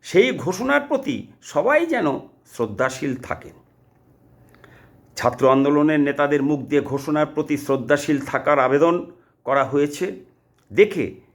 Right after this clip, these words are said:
স্বপ্ন দেখি ও বেশি বেশি করে স্বপ্ন দেখতে ইচ্ছে করে যে হয়তো আগামী দিনে মানবিক গুণসম্পন্ন ছাত্রদের হাত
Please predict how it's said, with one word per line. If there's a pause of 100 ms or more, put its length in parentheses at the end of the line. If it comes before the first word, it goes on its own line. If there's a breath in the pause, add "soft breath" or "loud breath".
(220 soft breath)
স্বপ্ন
দেখি (840)
ও
বেশি
বেশি
করে
স্বপ্ন
দেখতে
ইচ্ছে
করে (420 soft breath)
যে (180 loud breath)
হয়তো (260 loud breath)
আগামী
দিনে (680)
মানবিক (220)
গুণসম্পন্ন (320)
ছাত্রদের
হাত